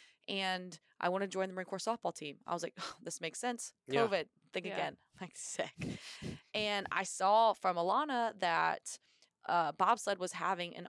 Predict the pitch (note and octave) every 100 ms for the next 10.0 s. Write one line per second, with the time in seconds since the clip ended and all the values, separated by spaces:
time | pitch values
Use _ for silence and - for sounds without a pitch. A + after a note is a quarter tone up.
0 | - F3 F3 E3 D#3 D#3+ - D3+ D3 C#3+
1 | - E3+ E3+ F#3 F#3 - D#3+ E3 D#3+ D#3
2 | D#3 D3+ D#3 - - - E3 D#3 D#3 -
3 | - - - - - E3 D#3 D#3+ E3+ -
4 | - - _ - _ - F3 F3 F#3 G#3
5 | F#3 E3+ E3 - F3 - F3 E3 - E3
6 | D#3 D#3+ - D3 E3 - - E3+ - F3
7 | A#3+ A3+ E3 E3 D#3+ D#3 D3+ D3+ - D#3+
8 | D3+ D3 D#3+ - F3+ F#3 F3+ - - -
9 | D#3+ E3+ D#3+ D3 D3+ D#3+ D3+ E3 D#3 D#3